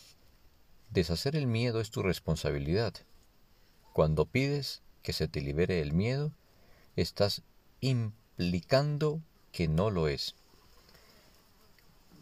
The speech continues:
En lugar de ello, deberías pedir ayuda para cambiar las condiciones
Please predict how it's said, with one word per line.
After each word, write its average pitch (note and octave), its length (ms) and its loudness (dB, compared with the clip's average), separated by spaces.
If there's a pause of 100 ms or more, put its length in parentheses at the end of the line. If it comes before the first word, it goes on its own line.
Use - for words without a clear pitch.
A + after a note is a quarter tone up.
(400)
En C3 200 6
lugar C#3 280 4
de C3+ 200 4
ello, C3 240 0 (500)
deberías E2 500 4
pedir F2+ 300 2
ayuda G#2+ 320 0
para D2+ 220 0
cambiar D#2+ 400 0
las G2+ 180 -4
condiciones G2+ 800 -2